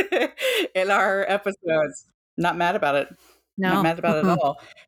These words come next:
Speaker 2: Mm-mm.
Speaker 1: Number three, we've got our first appearance of, uh, this person in our list,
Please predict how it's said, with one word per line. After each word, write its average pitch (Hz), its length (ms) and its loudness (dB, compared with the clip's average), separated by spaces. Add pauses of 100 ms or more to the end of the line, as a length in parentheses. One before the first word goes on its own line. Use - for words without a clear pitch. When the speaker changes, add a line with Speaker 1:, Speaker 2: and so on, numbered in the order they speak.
Speaker 2:
Mm-mm. 170 280 0 (100)
Speaker 1:
Number 208 260 0
three, 196 640 0 (300)
we've 180 180 0
got 165 340 0 (240)
our 180 80 -2
first 196 280 -2
appearance 151 560 0
of, 156 420 0
uh, 143 400 2
this 160 200 -4
person 160 440 0
in 160 120 -2
our 147 160 0
list, 147 480 0